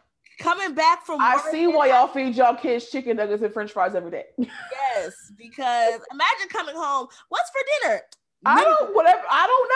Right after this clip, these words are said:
Speaker 2: know.
Speaker 1: I don't know. I
Speaker 2: I
Speaker 1: don't
Speaker 2: should be
Speaker 1: know.
Speaker 2: asking you. You've been here all day.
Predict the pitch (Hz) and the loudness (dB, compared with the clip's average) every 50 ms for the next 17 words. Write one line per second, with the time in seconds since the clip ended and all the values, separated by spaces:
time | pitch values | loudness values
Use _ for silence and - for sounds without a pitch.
0 | 523 554 554 427 214 165 285 - 294 320 349 359 349 349 339 349 349 359 359 359 | 4 4 4 4 2 2 -2 -4 -2 -2 0 0 -2 -2 -2 -2 0 0 2 2
1 | 339 294 254 220 208 - - 254 254 277 285 - - - 494 370 330 311 320 311 | 2 0 0 -2 -2 -4 -4 -2 0 2 2 4 4 2 0 0 2 4 6 6
2 | 311 - - - 311 302 320 392 359 302 294 427 554 - 480 523 523 494 539 523 | 6 4 2 -4 -8 -8 -6 -4 -2 0 0 0 2 2 2 2 4 4 4 6
3 | 349 294 285 277 254 254 240 254 | 6 6 6 4 4 4 2 2